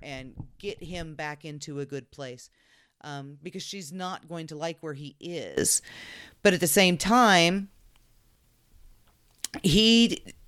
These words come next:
he's expelled, right? He's, he's expelled. He can't go back to school. So he's going to miss his junior prom. And somehow, whether they sneak in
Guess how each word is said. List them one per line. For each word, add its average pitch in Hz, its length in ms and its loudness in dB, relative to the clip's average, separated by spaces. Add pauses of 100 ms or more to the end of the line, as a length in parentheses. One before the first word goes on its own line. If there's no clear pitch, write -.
(140)
he's 165 340 4
expelled, - 540 2 (340)
right? 151 220 4
He's, 165 320 4
he's 175 240 6
expelled. 139 340 2
He 151 100 0
can't 165 280 2
go 160 100 2
back 151 240 2
to 143 80 -2
school. 160 640 6 (640)
So 180 640 6
he's 165 340 4
going 196 300 4
to 196 160 2
miss 208 500 6
his 180 300 4
junior 156 400 4
prom. - 680 -2 (220)
And 156 600 4 (1400)
somehow, 208 800 4
whether 156 340 4
they 151 180 4
sneak 190 380 2
in 202 500 4